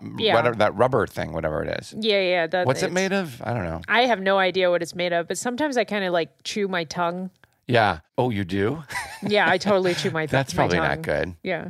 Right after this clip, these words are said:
Speaker 2: Just don't swallow it.
Speaker 1: I think it's like a, it's sort of relaxing. So I
Speaker 2: Yeah.
Speaker 1: think I'm also, like, discharging whatever energy is kind of over arousing me or whatever.
Speaker 2: You should try crossword puzzles instead, maybe.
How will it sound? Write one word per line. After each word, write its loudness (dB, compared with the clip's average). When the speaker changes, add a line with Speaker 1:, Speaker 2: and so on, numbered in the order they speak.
Speaker 2:
Just -4
don't 0
swallow 4
it. 2
Speaker 1:
I 4
think 2
it's 0
like 2
a, 4
it's 2
sort 2
of 0
relaxing. 2
So 0
I 4
Speaker 2:
Yeah. 4
Speaker 1:
think 2
I'm 4
also, 4
like, 2
discharging 0
whatever 4
energy -2
is -2
kind 0
of 0
over 2
arousing 2
me -4
or -2
whatever. 0
Speaker 2:
You 4
should -2
try 4
crossword 0
puzzles -4
instead, -4
maybe. -8